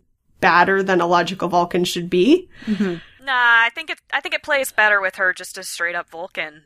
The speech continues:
Speaker 3: and
Speaker 1: Me
Speaker 3: adds
Speaker 1: too.
Speaker 3: more to that idea of a well-rounded villain is one who actually has a cause and you can see where they're coming from.
Speaker 1: Well, and that it could happen to anyone, that anyone can be
Speaker 3: Exactly, yeah.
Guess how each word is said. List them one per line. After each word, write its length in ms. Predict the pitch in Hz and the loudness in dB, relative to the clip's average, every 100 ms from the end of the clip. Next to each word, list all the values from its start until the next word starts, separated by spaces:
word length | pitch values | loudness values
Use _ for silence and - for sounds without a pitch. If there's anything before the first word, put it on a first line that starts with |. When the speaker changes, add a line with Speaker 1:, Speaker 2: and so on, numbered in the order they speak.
| - | -10
Speaker 3:
and 300 | 170 165 160 - | -8 -8 -10 0
Speaker 1:
Me 100 | 170 | 2
Speaker 3:
adds 100 | 170 | 2
Speaker 1:
too. 160 | 170 | -2
Speaker 3:
more 140 | 175 175 | -8 -8
to 60 | |
that 140 | 165 160 | -6 -4
idea 420 | 160 165 170 160 - | -4 -6 -10 -10 -8
of 360 | 95 170 170 - - _ _ _ - | -2 -2 -2 -10 -16 _ _ _ -4
a 120 | 190 185 | -4 0
well-rounded 600 | 190 185 180 180 180 165 | 0 0 2 2 0 -6
villain 320 | 175 170 165 | -4 -4 -4
is 160 | 180 | -6
one 260 | 165 165 165 | -6 -6 -6
who 200 | 170 170 | -8 -4
actually 380 | 156 - - 170 | -4 -4 -10 -6
has 260 | 170 147 175 | -2 -2 -2
a 40 | |
cause 480 | - 156 147 151 - | -6 -4 -2 -4 -8
and 160 | 160 | -14
you 60 | 156 | -16
can 160 | 170 170 | -16 -12
see 140 | 165 | -10
where 100 | 160 | -8
they're 80 | 156 | -8
coming 300 | 156 202 247 | -8 -12 -14
from. 380 | - 135 135 151 - | -8 -6 -6 -8 -8
Speaker 1:
Well, 160 | 311 233 | -4 -2
and 160 | 233 | -2
that 160 | 240 220 | -2 -2
it 120 | 233 | -6
could 160 | 226 240 | -2 -2
happen 300 | 233 202 196 | 0 -2 -2
to 120 | 175 | -2
anyone, 360 | 180 180 - - | -4 -4 -8 -6
that 200 | 196 - | -8 -4
anyone 460 | 208 202 190 175 180 | -2 0 0 -2 -6
can 200 | - 196 | -6 -8
be 320 | 185 175 175 | -6 -4 -4
Speaker 3:
Exactly, 340 | - 262 190 | 0 0 0
yeah. 80 | 190 | -2